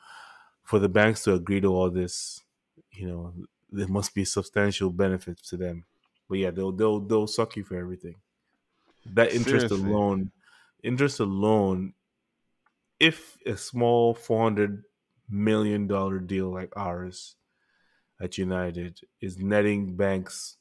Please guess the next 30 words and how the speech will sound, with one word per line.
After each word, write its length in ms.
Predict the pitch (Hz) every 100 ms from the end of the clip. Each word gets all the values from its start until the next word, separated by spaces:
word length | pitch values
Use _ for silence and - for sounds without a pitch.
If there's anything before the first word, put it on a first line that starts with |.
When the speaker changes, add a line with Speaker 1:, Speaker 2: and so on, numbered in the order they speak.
| -
Speaker 1:
close 260 | - 98 -
to 80 |
hundred 320 | 95 98 98 95
million 340 | 95 95 90
in 120 | 90
interest 460 | 90 95 - 101 -
every 280 | 98 92 95
year, 540 | 90 92 90 98 127 - _ _ _ -
or, 160 | 92 90
well, 180 | 92
not 200 | 90 98
every 260 | 95 87 87
year, 160 | - - _ _ _ _ _
at 60 | 95
least 200 | 110 -
thirty 220 | 113 110
million 280 | 104 101 98
in 60 | 92
interest 280 | 95 92 95
every 220 | 87 90
year, 420 | 90 90 90 87 _ _ _ _ _ _ _ _ _ -
you 60 | 107
can 100 | 104
only 180 | 117
imagine 560 | 107 98 101 92 98 95
what 180 | 98 95
a 320 | 92 87 90 _ _ _ _ _ _
twelve 560 | - 110 104 95 92 92
billion 540 | 104 101 101 98 95
dollar, 500 | 95 92 92 92 90